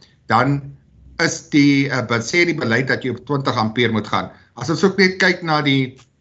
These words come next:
item spesifiek, sê dit spesifiek daar, die persoon was nooit op 'n dertig ampere nie, daar was altyd 'n twintig ampere meter in die, in die huis gewees.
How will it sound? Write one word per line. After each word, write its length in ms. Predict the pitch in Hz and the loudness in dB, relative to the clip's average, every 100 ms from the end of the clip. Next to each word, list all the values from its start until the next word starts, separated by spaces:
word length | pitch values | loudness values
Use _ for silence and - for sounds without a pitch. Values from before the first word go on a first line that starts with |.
| - | -2
item 340 | 214 185 156 | 0 2 -2
spesifiek, 800 | - 151 135 151 - 120 - - _ _ | -2 -2 -2 -2 0 -2 -2 -18 _ _
sê 300 | - 190 190 | -2 2 2
dit 160 | 175 | 0
spesifiek 640 | - 156 147 165 247 240 - | -2 -4 -4 -6 -8 -8 0
daar, 360 | 107 98 98 - _ _ | 0 0 -4 -16 _ _
die 100 | 143 | -6
persoon 320 | 139 156 208 | -4 0 2
was 200 | 190 175 | 2 2
nooit 260 | 165 202 202 | 2 0 0
op 100 | 175 | -2
'n 120 | 170 | 0
dertig 400 | 113 117 123 143 | 2 0 0 -4
ampere 420 | 110 139 - 131 | -2 -4 0 2
nie, 100 | 131 | 2
daar 140 | 113 107 | 2 0
was 240 | 131 127 | -2 -2
altyd 360 | 156 170 180 160 | -2 0 -2 -2
'n 120 | 139 | -2
twintig 260 | 151 147 135 | -2 -2 0
ampere 340 | 123 127 131 | 0 0 0
meter 420 | 120 113 120 120 | 2 0 0 -4
in 100 | 143 | -2
die, 340 | 131 120 113 110 | 0 0 -2 -2
in 100 | 139 | 0
die 100 | 139 | 2
huis 240 | 98 123 135 | 4 2 0
gewees. 440 | 143 87 71 - | -4 -4 -10 -18